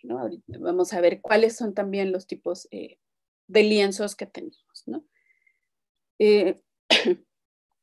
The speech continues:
el, con el puño abierto o el puño cerrado también ahí hay una, hay una, pues, discusión, y también se miden, pues, en cuartos. Ese ya es un préstamo del español. Hay gente que dice Winnie, hay gente, hay personas que dicen bun,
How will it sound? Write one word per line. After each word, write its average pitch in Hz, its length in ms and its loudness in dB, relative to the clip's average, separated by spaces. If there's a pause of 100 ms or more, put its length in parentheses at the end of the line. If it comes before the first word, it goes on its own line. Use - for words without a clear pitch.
(320)
el, 190 400 -2
con 196 160 2
el 196 160 0
puño 208 200 0
abierto 247 400 2
o 226 40 6
el 202 120 -2
puño 170 240 -2
cerrado 196 480 -4
también 175 280 -4
ahí 175 140 0
hay 175 180 -4
una, 175 280 -8
hay 170 240 -4
una, - 380 -6 (260)
pues, 170 200 -4
discusión, 240 640 -2
y 226 100 -2
también 220 420 0
se 220 140 -8
miden, 202 480 -6 (360)
pues, 190 220 4
en 196 160 -4
cuartos. - 680 0
Ese 170 260 -4
ya 160 120 0
es 165 100 -10
un 180 60 -4
préstamo 185 500 -6
del 185 180 -6
español. 247 480 -4
Hay 214 120 -4
gente 196 340 -8
que - 160 -8
dice 185 320 -6
Winnie, 269 480 -2
hay 190 140 -4
gente, - 280 -8 (180)
hay 180 300 -2
personas 190 560 -6
que 190 140 -8
dicen 185 400 -6
bun, 302 360 4